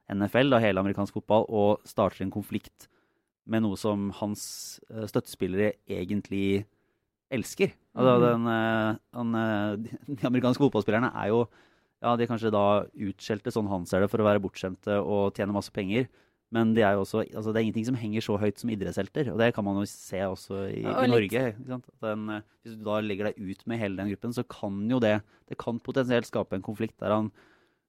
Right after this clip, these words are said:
Speaker 1: eh, rammes av, eh, av sinne fra kjernestøttespillerne sine, eller så kan det bare fyre opp under en konflikt med resten av landet, da.
Speaker 2: Ja, eller at det også raserer det, noe av det aller, aller fineste med idrett, og det mener jeg sånn helt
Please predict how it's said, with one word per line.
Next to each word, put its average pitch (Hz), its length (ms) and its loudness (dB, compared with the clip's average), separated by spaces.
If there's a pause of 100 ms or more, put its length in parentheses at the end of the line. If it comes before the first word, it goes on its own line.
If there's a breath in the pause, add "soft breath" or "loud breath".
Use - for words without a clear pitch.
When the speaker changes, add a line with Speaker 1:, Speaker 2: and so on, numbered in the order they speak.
Speaker 1:
eh, 104 200 2
rammes 104 720 2
av, 107 280 4
eh, 104 340 6
av 104 120 4
sinne 98 240 0
fra 101 640 6 (840)
kjernestøttespillerne 95 1120 -6
sine, 147 300 0
eller 151 240 0
så 175 240 0
kan 147 180 -4
det 143 160 0
bare 117 200 2
fyre 101 220 0
opp - 100 -12
under 98 180 -2
en 98 140 -2
konflikt - 320 -10
med 90 160 -4
resten - 300 -14
av 85 160 -8
landet, 92 360 -12
da. - 180 -4
Speaker 2:
Ja, 285 160 -2
eller 269 120 2
at 262 40 -10
det 254 100 2
også 240 180 -2
raserer 220 440 -2
det, 233 140 2
noe 254 120 4
av 233 60 4
det 240 140 4
aller, 208 260 4
aller 196 120 2
fineste 175 340 -2
med 196 120 -2
idrett, 180 200 -2
og 220 80 2
det 233 80 4
mener 190 180 4
jeg 190 80 0
sånn 190 140 0
helt 208 200 2